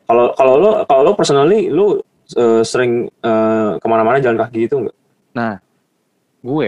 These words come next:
Speaker 2: personally melihat jalan kaki itu tuh sebagai rutin yang harus di ini nih. Kayak sekarang kan apalagi kita W F H. Kita
Speaker 1: Hmm.
Speaker 2: jarang gerak. Coffee
Speaker 1: Betul.
Speaker 2: shop segala macam itu kita nggak gerak sama sekali. Kalau di kantor, sejarang-jarangnya kita gerak. Pasti dari kantor, dari ruang kerja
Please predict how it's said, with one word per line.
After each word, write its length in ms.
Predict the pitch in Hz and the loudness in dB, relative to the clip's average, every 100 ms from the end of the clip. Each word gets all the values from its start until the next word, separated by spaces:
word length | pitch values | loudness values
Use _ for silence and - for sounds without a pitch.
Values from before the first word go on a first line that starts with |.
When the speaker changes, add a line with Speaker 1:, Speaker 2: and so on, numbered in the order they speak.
| 110 | -4
Speaker 2:
personally 640 | 117 113 117 123 95 98 _ _ _ _ _ | -8 -10 -10 -8 -8 -12 _ _ _ _ _
melihat 400 | 113 107 120 120 _ _ _ _ _ _ _ _ _ | -12 -10 -10 -12 _ _ _ _ _ _ _ _ _
jalan 400 | - 101 104 107 | -12 -8 -8 -8
kaki 400 | 110 107 - 107 | -10 -12 -12 -12
itu 80 | 139 | -8
tuh 80 | 175 | -8
sebagai 480 | 151 101 92 123 135 _ _ - | -8 -10 -8 -8 -8 _ _ -12
rutin 320 | 110 - 135 | -12 -8 -8
yang 160 | 139 110 | -8 -8
harus 240 | 104 110 | -10 -10
di 240 | - 101 104 | -10 -10 -8
ini 160 | 117 | -10
nih. 140 | 95 90 _ | -10 -14 _
Kayak 160 | 98 92 - _ _ | -10 -10 -12 _ _
sekarang 320 | - 135 160 | -12 -8 -6
kan 160 | 202 175 | -6 -6
apalagi 240 | 139 139 | -6 -6
kita 160 | 165 165 | -6 -6
W 80 | 120 | -6
F 160 | 95 | -8
H. 160 | 92 - _ _ _ _ _ _ | -12 -16 _ _ _ _ _ _
Kita 80 | - | -4
Speaker 1:
Hmm. 80 | 131 | -2
Speaker 2:
jarang 160 | 113 98 | -2 -4
gerak. 260 | 95 85 _ _ _ _ _ - | -8 -10 _ _ _ _ _ -8
Coffee 120 | 107 | -4
Speaker 1:
Betul. 120 | 95 - | -2 -4
Speaker 2:
shop 80 | - | -4
segala 180 | 110 107 | -6 -6
macam 200 | 107 170 | -6 -8
itu 120 | 160 185 | -8 -6
kita 160 | 180 180 | -6 -6
nggak 160 | 107 | -6
gerak 160 | 98 104 | -8 -10
sama 160 | 92 | -12
sekali. 220 | 95 98 92 | -10 -10 -10
Kalau 200 | 110 113 | -8 -10
di 120 | 117 | -8
kantor, 480 | 165 190 185 98 123 | -6 -6 -4 -6 -6
sejarang-jarangnya 800 | - 117 104 107 107 110 107 110 | -8 -6 -6 -6 -6 -8 -8 -10
kita 160 | 110 | -12
gerak. 280 | 110 135 110 - | -10 -8 -8 -10
Pasti 240 | 110 - | -14 -8
dari 200 | 180 123 | -6 -6
kantor, 440 | 110 104 98 107 120 _ _ | -8 -10 -6 -6 -8 _ _
dari 240 | - 110 110 | -10 -6 -4
ruang 240 | 110 107 | -6 -6
kerja 240 | - 101 | -10 -10